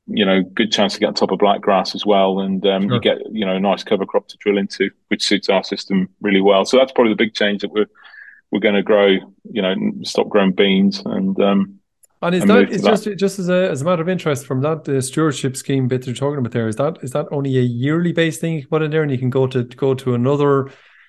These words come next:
Speaker 2: spot of your farm next year or give up altogether next year? It's just a year by year kind of basis. You just apply for it, you get into it,
Speaker 1: It's
Speaker 2: and there you
Speaker 1: actually,
Speaker 2: go.
Speaker 1: we, we're in the pilot S F I scheme. I've got part of the farm in a pilot, and I wasn't too excited about it, if I'm honest. It wasn't paying a lot,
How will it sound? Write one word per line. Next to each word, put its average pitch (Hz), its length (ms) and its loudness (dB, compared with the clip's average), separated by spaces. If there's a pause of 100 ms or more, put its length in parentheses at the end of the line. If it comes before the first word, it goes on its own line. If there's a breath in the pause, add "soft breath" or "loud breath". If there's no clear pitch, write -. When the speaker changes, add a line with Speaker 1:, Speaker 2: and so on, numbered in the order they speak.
(100)
Speaker 2:
spot 135 300 -2
of 131 80 -8
your 131 120 -2
farm 131 360 2
next 151 300 -2
year 139 180 2
or 135 200 -2
give 117 180 0
up 139 140 0
altogether 151 420 0
next 151 240 -4
year? 147 100 4
It's 135 120 2
just 143 300 -2
a - 60 -6
year 151 300 0
by 143 80 -2
year 143 300 0
kind 135 160 -2
of - 20 -4
basis. 131 320 0
You 117 120 -4
just 113 180 -6
apply 131 260 0
for 127 280 0
it, 123 80 -4 (180)
you 123 120 -8
get 123 140 -2
into 131 240 0
it, 139 60 2
Speaker 1:
It's 127 100 0
Speaker 2:
and 135 160 2
there 117 80 0
you 123 80 2
Speaker 1:
actually, - 160 -6
Speaker 2:
go. - 60 -20 (640)
Speaker 1:
we, 147 180 4
we're 147 240 6
in 131 60 4
the 117 80 0
pilot 127 440 2
S 107 220 -6
F 104 180 -8
I 104 180 2
scheme. 104 240 -2
I've 104 120 0
got 113 180 -4
part 117 200 2
of - 60 -8
the 107 120 -12
farm 104 220 0
in 101 60 -4
a 98 40 -4
pilot, 104 480 2
and 104 160 -8 (720 soft breath)
I - 20 2
wasn't 120 280 0
too 127 160 2
excited 123 420 2
about 120 300 2
it, 120 80 -4
if - 40 -4
I'm 113 120 0
honest. 120 300 0
It 101 80 -2
wasn't 107 300 -2
paying 110 340 0
a 107 40 2
lot, 110 300 2